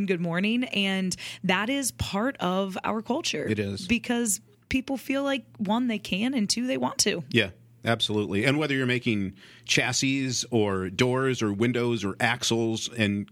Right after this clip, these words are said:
Speaker 2: whether you're covered in grease or you're, or, or if you're one of the people that m-, maybe sits at the desk for most of your day, it's just like, you really find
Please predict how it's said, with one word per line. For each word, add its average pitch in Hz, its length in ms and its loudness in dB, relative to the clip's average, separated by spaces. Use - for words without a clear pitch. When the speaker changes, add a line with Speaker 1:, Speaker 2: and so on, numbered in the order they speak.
Speaker 2:
whether 113 220 2
you're 107 140 -2
covered 127 320 0
in 107 100 2
grease 120 400 2
or 107 120 0
you're, 110 180 0
or, 127 100 2
or 135 180 2
if 131 140 -4
you're 143 160 2
one 131 160 0
of 135 60 0
the 131 60 -2
people 143 340 2
that 127 180 0
m-, 120 180 4
maybe 135 220 2
sits 135 240 0
at 127 80 -2
the 131 60 -4
desk 151 360 0
for 120 140 2
most 123 280 0
of 117 80 2
your 135 140 0
day, 117 300 0
it's 117 160 0
just - 240 0
like, 110 240 0
you 139 240 2
really 151 300 2
find 135 460 0